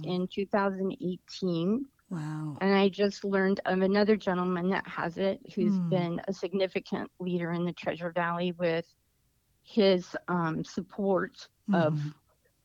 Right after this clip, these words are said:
Speaker 2: fundraising for suicide prevention.
Speaker 1: Oh, wow.
Speaker 2: And
Speaker 1: Okay.
Speaker 2: so on this journey, we're learning that everybody has it.
Speaker 1: Hmm.
Speaker 2: But, but Blake got a hold of Deb,
Speaker 1: Mm-hmm.
Speaker 2: and she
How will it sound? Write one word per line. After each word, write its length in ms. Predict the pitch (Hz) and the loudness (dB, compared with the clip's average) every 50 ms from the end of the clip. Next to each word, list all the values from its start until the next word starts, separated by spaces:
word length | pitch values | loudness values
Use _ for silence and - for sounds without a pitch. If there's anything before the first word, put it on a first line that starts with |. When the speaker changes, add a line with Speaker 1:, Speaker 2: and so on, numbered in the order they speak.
| _ _ _ _ - 170 | _ _ _ _ -2 2
Speaker 2:
fundraising 720 | - 220 208 185 196 185 185 170 180 175 170 180 180 - - | 4 4 6 6 4 4 4 2 0 0 0 0 -2 -4 -8
for 160 | - - 180 175 | -6 -4 -4 -2
suicide 520 | - - 185 180 175 - 185 180 170 - | 2 2 2 2 2 2 0 0 0 -2
prevention. 800 | - - 175 165 170 156 175 180 - - 214 214 226 240 247 240 - - - | -4 -4 -2 0 0 0 0 0 0 2 4 4 6 4 4 2 -4 -8 -8
Speaker 1:
Oh, 160 | 190 180 160 | -6 -4 -4
wow. 380 | 156 151 151 156 151 147 151 147 - _ _ - - - _ _ - - - - _ - | -4 -4 -4 -4 -4 -6 -6 -8 -12 _ _ -20 -20 -20 _ _ -20 -20 -20 -20 _ 0
Speaker 2:
And 240 | 208 214 208 208 208 | 2 4 6 6 4
Speaker 1:
Okay. 180 | 202 - 175 | 4 2 2
Speaker 2:
so 360 | 156 226 214 208 208 208 196 - - - - _ _ _ _ _ _ _ _ _ _ _ _ _ _ - | 4 6 6 6 4 2 0 -2 -8 -20 -20 _ _ _ _ _ _ _ _ _ _ _ _ _ _ 0
on 160 | 214 240 262 | 4 4 4
this 220 | 254 269 262 247 - | 4 4 2 0 -4
journey, 420 | 190 - 240 269 277 247 226 220 | -4 0 2 4 4 4 4 4
we're 180 | 220 214 214 214 | 2 2 2 2
learning 440 | 208 214 220 226 233 233 226 214 208 | 2 2 2 2 2 2 2 2 0
that 280 | 190 185 175 - - _ - | 0 0 -2 -4 -6 _ -6
everybody 520 | 202 214 208 220 214 185 202 190 196 202 | -6 -4 -4 -4 -4 -4 -4 -4 -4 -6
has 360 | 196 - 247 247 262 254 233 | -4 -4 -2 -2 -2 -2 -2
it. 280 | 220 170 - - - _ - - - - - | -4 -4 -4 -6 -10 _ -20 -20 -20 -8 -2
Speaker 1:
Hmm. 640 | - 214 208 202 196 185 180 170 160 156 151 156 151 - - _ _ - | 2 4 6 6 6 6 4 4 2 2 0 -2 -4 -8 -12 _ _ -4
Speaker 2:
But, 80 | 440 - _ 220 208 | -4 -4 _ -2 0
but 260 | 247 240 - - 202 | 0 0 0 -2 0
Blake 260 | - 269 277 302 277 - | 2 2 2 2 2 0
got 160 | 330 302 294 | 0 0 0
a 80 | 311 | -2
hold 260 | 302 - 277 262 240 - | -2 -4 -6 -6 -6 -6
of 120 | 311 311 _ _ _ _ _ _ _ _ - | -8 -8 _ _ _ _ _ _ _ _ -4
Deb, 440 | 208 214 196 190 196 202 233 233 - - | -2 -2 0 0 -2 -4 -4 -8 -2 4
Speaker 1:
Mm-hmm. 140 | 262 247 214 | 6 6 8
Speaker 2:
and 300 | 214 214 214 208 214 202 - | 6 4 2 0 -2 -6 -10
she 640 | - - - - - - 220 214 220 220 220 208 | -14 -18 -18 -14 -12 -10 -10 -8 -8 -8 -8 -8